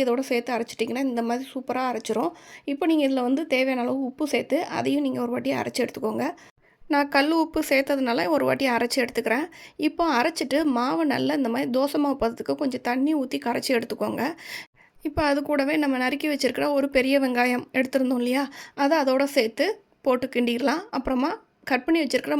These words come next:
மல்லி இலை, அதையும் சேர்த்து ஆட் பண்ணிக்கோங்க. அப்புறமா இதுக்கு தேவையான காயப்பொடி, அதையும் இதோட ஆட் பண்ணிக்கலாம். இது எல்லாத்தையும் ஒட்டுக்கா நல்லா சேர்த்து கிண்டி விட்டுக்கோங்க. தேவைப்பட்டா நீங்க கடுகு உளுந்தம் பருப்பு போட்டு தாளிச்சிட்டு அதுல வந்து வெங்காயத்தை போட்டு வதக்கிட்டு அதுக்கப்புறம் கூட நீங்க ஆட் பண்ணிக்கலாம். அப்படியும் செய்யலாம்.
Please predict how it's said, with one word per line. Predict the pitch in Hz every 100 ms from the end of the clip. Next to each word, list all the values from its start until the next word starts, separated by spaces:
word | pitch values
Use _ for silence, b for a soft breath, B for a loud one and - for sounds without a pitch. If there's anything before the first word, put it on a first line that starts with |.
| 262
மல்லி | 240 269 247
இலை, | 240 - B B 226
அதையும் | 269 294 285
சேர்த்து | 233 233
ஆட் | 226 226
பண்ணிக்கோங்க. | 233 - 220 240 349 - B B
அப்புறமா | 233 285 311 359
இதுக்கு | 311 285 277
தேவையான | 277 277 269 247 285 - _ _
காயப்பொடி, | 254 262 285 285 208 - -
அதையும் | 226 240 269
இதோட | 247 233 247
ஆட் | -
பண்ணிக்கலாம். | 233 233 240 247 B B B
இது | 294
எல்லாத்தையும் | 277 277 285 330 269
ஒட்டுக்கா | 277 285 277
நல்லா | 254 269 269
சேர்த்து | 247 247 277
கிண்டி | 254 269
விட்டுக்கோங்க. | 233 226 254 294 -
தேவைப்பட்டா | 302 349 320 277 269 311
நீங்க | 311 277 269
கடுகு | 254 311 320
உளுந்தம் | 302 294 269
பருப்பு | 269 -
போட்டு | 262 269 262
தாளிச்சிட்டு | 233 277 285 247 233 370 B B B 262
அதுல | 285 311
வந்து | 285 320
வெங்காயத்தை | 277 269 277 285 269
போட்டு | 269 262
வதக்கிட்டு | 226 277 285 294 370 -
அதுக்கப்புறம் | 254 262 240 277 277
கூட | 277 277
நீங்க | 269 247
ஆட் | 240
பண்ணிக்கலாம். | 247 226 254 330 294
அப்படியும் | 233 269 285
செய்யலாம். | 233 214 262